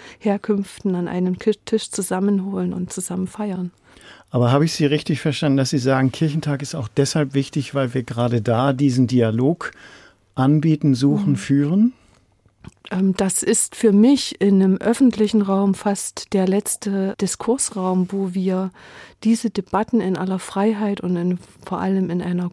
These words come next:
Speaker 1: guten, zivilisierten Art und Weise wagen. Über strittigste Themen. Und, äh,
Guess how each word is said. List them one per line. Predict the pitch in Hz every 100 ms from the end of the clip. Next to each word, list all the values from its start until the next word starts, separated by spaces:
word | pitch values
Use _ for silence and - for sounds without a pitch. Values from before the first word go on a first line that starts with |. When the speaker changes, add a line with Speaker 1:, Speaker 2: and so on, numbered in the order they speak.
| -
Speaker 1:
guten, | 226 254 226
zivilisierten | - 196 196 185 - 202 185
Art | 175 175 180
und | 175
Weise | 180 220 220 170
wagen. | 160 160 165 175 - - - - _
Über | 214 185 190
strittigste | - - 285 285 220 - -
Themen. | - - 240 214 185 190 - _ _ _ - - -
Und, | - 175 175 180 -
äh, | 185